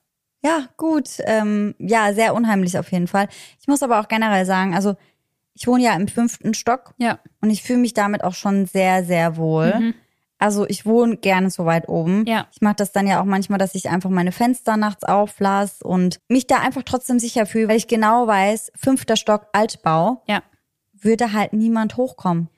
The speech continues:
Speaker 2: Ja, und ich kann auch verstehen, dass man nicht ebenerdig wohnen möchte,
Speaker 1: Ja.
Speaker 2: weil als ich in meine letzte Wohnung gezogen bin,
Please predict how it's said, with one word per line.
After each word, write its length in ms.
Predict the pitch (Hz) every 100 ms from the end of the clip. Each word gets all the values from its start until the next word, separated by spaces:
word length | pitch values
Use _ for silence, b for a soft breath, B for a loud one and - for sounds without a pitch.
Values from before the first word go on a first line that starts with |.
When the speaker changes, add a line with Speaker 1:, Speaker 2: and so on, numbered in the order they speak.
| _ _ _
Speaker 2:
Ja, 360 | 240 226 220 - _
und 160 | 220 226
ich 80 |
kann 160 | - 226
auch 80 | 240
verstehen, 300 | 240 - 220
dass 120 | 220
man 180 | 214 202
nicht 260 | 226 247 - _ _ _
ebenerdig 760 | 202 196 196 180 180 190 - -
wohnen 340 | 202 202 202
möchte, 240 | 202 202 214
Speaker 1:
Ja. 200 | 214 208
Speaker 2:
weil 160 | 214
als 200 | 190 202
ich 140 | - -
in 80 | 214
meine 240 | 202 196
letzte 440 | 196 220 - 196 185
Wohnung 340 | 175 185 185
gezogen 500 | 175 - 190 185 190
bin, 280 | 190 208 285